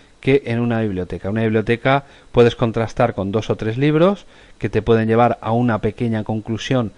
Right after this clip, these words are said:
a un punto, mm, intermedio, a un punto concreto. A veces internet, mm, te puede, eh, llevar a confusión,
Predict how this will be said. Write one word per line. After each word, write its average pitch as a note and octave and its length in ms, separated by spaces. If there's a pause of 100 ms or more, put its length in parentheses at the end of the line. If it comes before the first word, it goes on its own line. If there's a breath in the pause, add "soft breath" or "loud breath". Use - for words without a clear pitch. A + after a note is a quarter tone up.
(200 soft breath)
a - 80
un A#2 160
punto, A#2 560
mm, A2 320
intermedio, A2+ 680
a G#2+ 40
un G#2+ 100
punto G#2+ 300
concreto. D#3+ 600 (380 loud breath)
A A#2 80
veces B2+ 220
internet, C3 580
mm, A2 200
te A2 160
puede, B2+ 420 (260 soft breath)
eh, G#2+ 800
llevar A2 240
a B2+ 60
confusión, G#2+ 580